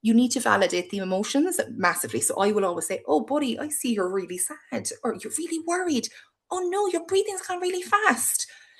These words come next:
Let's bring that back first, then we can talk. So it's naming those things. And when we wait, we wait for ten elephants. So our counting, I don't know about all of you, but I'm a very fast talker. I'm from Cork and I go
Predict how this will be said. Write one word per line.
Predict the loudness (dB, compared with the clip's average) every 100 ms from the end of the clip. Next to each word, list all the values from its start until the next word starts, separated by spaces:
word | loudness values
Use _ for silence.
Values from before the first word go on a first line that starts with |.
| _ _ 0
Let's | 0
bring | 0 4 4
that | 4 0
back | -4 -4
first, | -10 -6 -6 -8 -10 _
then | 0 0
we | -4
can | -4
talk. | -4 -4 -8 -18 -20 -20 -14 8
So | 10 10
it's | 6 2
naming | 6 8 8 6 6 6
those | 4 4 2
things. | 2 -4 -6 -16 -20 -4
And | 0 6
when | 6
we | 6
wait, | 8 8 8
we | 2
wait | 2 2
for | 2
ten | -2 2
elephants. | 2 0 -2 -4 0 -2 2
So | 2 4
our | 4
counting, | 4 0 2 0 0
I | -4
don't | -4
know | -2
about | 0 0 2
all | 2
of | 2
you, | -2 0
but | 0
I'm | 2
a |
very | 2 2
fast | 2 0 2
talker. | 2 2 -4
I'm | -4
from | -10
Cork | 2 4 4 0 -6
and | -4
I | -2
go | 2 0 0